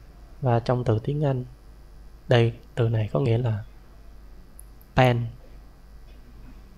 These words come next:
Thao tác mình đang làm, tức là mình đang pan. Và để zoom, các bạn chỉ còn sử dụng con lăn chuột, lăn tới, lăn lui để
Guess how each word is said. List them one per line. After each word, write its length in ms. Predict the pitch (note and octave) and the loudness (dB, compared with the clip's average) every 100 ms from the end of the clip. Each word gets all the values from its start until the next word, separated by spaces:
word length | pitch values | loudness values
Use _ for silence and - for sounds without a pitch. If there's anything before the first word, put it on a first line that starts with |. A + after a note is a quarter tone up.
| - - - - - - - - - | -20 -20 -20 -20 -20 -20 -20 -20 -4
Thao 140 | - C3 | 0 2
tác 260 | D#3 D#3 | 2 2
mình 180 | C3+ A#2 | 0 2
đang 320 | A#2+ B2+ C3+ - - - | 0 0 -6 -10 -14 -6
làm, 240 | C3+ A2+ G#2 G2+ - - - - | 0 0 -2 -8 -16 -20 -18 0
tức 140 | D3 | 0
là 100 | C#3+ | 2
mình 220 | A#2 A2+ A2 | 0 0 2
đang 200 | B2 A#2+ | 0 2
pan. 320 | B2+ B2 A#2 A#2 - - - - - - - - - - - - - - - - - - | 4 4 2 -6 -12 -20 -20 -20 -20 -20 -20 -18 -18 -18 -18 -20 -20 -20 -20 -20 -16 -2
Và 120 | B2 | 2
để 140 | A2+ B2 | 4 4
zoom, 360 | C#3 C3+ C3 B2 - | 4 4 0 -4 -8
các 120 | - | -2
bạn 240 | C#3 A2+ A2+ | 0 0 0
chỉ 100 | B2 | -2
còn 180 | A#2 A2+ | -2 -2
sử 140 | - B2+ | 0 0
dụng 260 | B2+ A2 | 0 -4
con 180 | - B2 | -4 -2
lăn 200 | A#2+ A#2 | -2 -2
chuột, 240 | - G#2+ - - - - | -2 -2 -4 -12 -20 -6
lăn 180 | C3+ B2+ | -4 -2
tới, 400 | B2 A#2+ C3 D#3 | 0 2 2 0
lăn 260 | B2 A#2 | 0 0
lui 260 | A#2+ A#2 A2+ - - - - - - - - - - C#4+ - - - | 2 2 0 -4 -12 -16 -20 -20 -20 -20 -20 -20 -16 -14 -14 -16 -6
để 440 | A2 A2+ A#2+ D#3 | 0 4 4 2